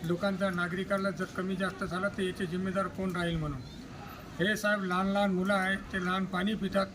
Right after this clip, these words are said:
एवढं खराब पाणी आहे, पाण्यात सर्प निघून राहिला. दहा दिवसात, बारा दिवसात तुम्ही इकडे पाणी देत आहे, लोकांसोबत का तुम्ही काय खेळ खेळून राहिले? एखादा जीव गेला तर त्याचे जिम्मेदार कोण राहील?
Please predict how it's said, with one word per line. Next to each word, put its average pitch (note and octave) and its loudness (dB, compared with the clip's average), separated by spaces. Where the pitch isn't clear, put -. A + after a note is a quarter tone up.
एवढं F#3 2
खराब G#3 4
पाणी G3 2
आहे, F#3 0
पाण्यात G3 4
सर्प A3 2
निघून G3 4
राहिला. F3 0
दहा F#3 6
दिवसात, G3+ 2
बारा F#3+ 2
दिवसात G#3+ -2
तुम्ही G3 -2
इकडे F#3+ -2
पाणी F#3+ -2
देत F#3+ 0
आहे, F3+ -4
लोकांसोबत G3+ 2
का G#3 2
तुम्ही G3+ 0
काय G#3+ 2
खेळ G#3 0
खेळून F#3+ 0
राहिले? F#3 -2
एखादा F#3+ -2
जीव F#3+ -2
गेला G3+ 2
तर G#3+ -4
त्याचे F#3+ -4
जिम्मेदार G3 2
कोण G#3 -2
राहील? D#3 0